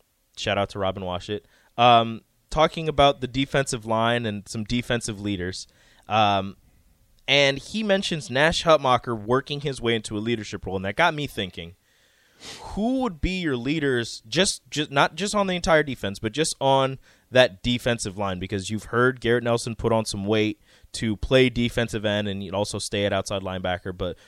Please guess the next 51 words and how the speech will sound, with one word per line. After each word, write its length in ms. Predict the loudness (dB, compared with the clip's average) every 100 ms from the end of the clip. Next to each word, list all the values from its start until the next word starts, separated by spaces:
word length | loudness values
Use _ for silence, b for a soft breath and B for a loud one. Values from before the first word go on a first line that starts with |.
| b
more 200 | -2 2
of 120 | 2
a, 60 | -2
more 180 | -4 -4
of 80 | -2
a 60 | -4
pass 340 | 0 0 0
rushing 320 | -4 -6 -6
role. 80 | -6
So 160 | -6 -6
who 160 | 2
would 160 | 2 2
be 100 | -2
your 200 | -2 -2
leaders 400 | 0 0 0 -4 b b b 0
on 180 | 4 4
that 160 | 4
defensive 500 | 0 -4 -4 -4 -4
line, 260 | -2 -2 -2
with 120 | -6
Ty 220 | -2 0
Robinson 480 | 2 2 0 -6 -8
being 160 | -6 -6
your 100 | -4
most 260 | -2 -4
experienced 800 | -4 -6 0 2 4 2 -4 -6
lineman 340 | -2 -2 -2 -8
coming 280 | -8 -10 -4
back, 380 | -2 0 -2 _ b b -6
Nash 260 | -4 0
Hutmacher, 480 | 0 0 0 0 -2
who 140 | 0
everybody's 400 | 0 0 -4 -6
talking 320 | -4 -4 -4 -4
about 240 | -4 -2
being, 280 | -4 -4 -6
you 80 | -8
know, 120 | -8
the 80 | -8
polar 300 | -4 -2 -2
bear 220 | -2 -4
and 80 | -4
as 80 |
strong 320 | -6 -2 -2 -4
as 100 | -8
he 260 | -6 -4
is, 180 | -4 -8 B B -6
s-, 160 | -6 -6 -6
maxing 380 | -2 0 -2 -4
out 140 |
at 80 | -4